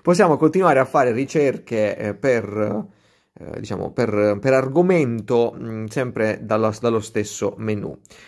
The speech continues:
Nella parte sottostante invece abbiamo la parte un pochino più social. Ci sono le challenges, che sono praticamente dei, delle sfide a cui tu puoi iscriverti e accettare, mm, di, e cercare di compiere. Sono cose molto divertenti per chi ama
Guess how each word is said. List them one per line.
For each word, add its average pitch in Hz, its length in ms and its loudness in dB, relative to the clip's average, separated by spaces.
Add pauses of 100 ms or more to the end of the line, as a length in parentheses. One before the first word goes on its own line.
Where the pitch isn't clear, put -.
(120)
Nella 196 220 4
parte 160 260 0
sottostante 170 840 -2
invece 170 360 0
abbiamo 151 220 -2
la 156 100 2
parte 147 220 -4
un 127 60 -6
pochino 120 280 -6
più 120 140 -8
social. 104 720 -2 (380)
Ci - 100 -12
sono 160 160 2
le 117 120 0
challenges, 170 720 0
che 120 140 -8
sono 113 280 -6
praticamente 110 540 -6
dei, 104 460 0
delle 107 180 -2
sfide 110 560 -2
a 104 80 -4
cui 104 160 -8
tu 110 160 -6
puoi 104 200 -2
iscriverti 101 840 -6 (200)
e 98 120 -6
accettare, 107 840 -4
mm, 170 180 -10
di, - 360 -14 (460)
e - 160 -18
cercare 104 440 -2
di 117 100 -4
compiere. 127 640 -2 (300)
Sono 120 320 0
cose 113 220 0
molto 113 240 0
divertenti 110 1200 -2
per 110 220 -6
chi 113 160 -4
ama 107 600 -2